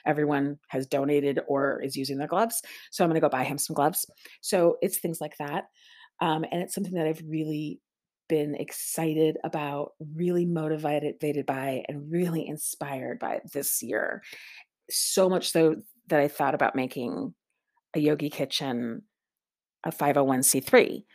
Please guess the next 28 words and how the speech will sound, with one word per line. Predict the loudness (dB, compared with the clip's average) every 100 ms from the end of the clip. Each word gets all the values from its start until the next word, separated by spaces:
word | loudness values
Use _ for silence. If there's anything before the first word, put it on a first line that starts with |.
| -20 -20 _ -4
Um, | -2 -2
and | -2
I | -2
think | 0 0
I'm | 2
gonna | 0 -4
hold | -4 0 2
off | 2 0
on | -2
that | 0 -2 -2
because | 0 0
we're | -2
doing | -2 -2 2
really | 2 4 4
well | 2 0
with | -4 -6
found-, | -8 -8
with, | -4 -4 -4 -20 _ _ _ -20 -20 -8 -4
um, | -2 -2 -6 -12 _ _ _ -12 0
donations | 0 2 -2 -2 -4
at | -4
this | -10
point, | -4 -2 -2 -4 -6
and | -4 -4 -4
we'll | -2 -2
do | 2 0
some | 0 -4
fundraising | -4 -4 -2 -2 -2 -4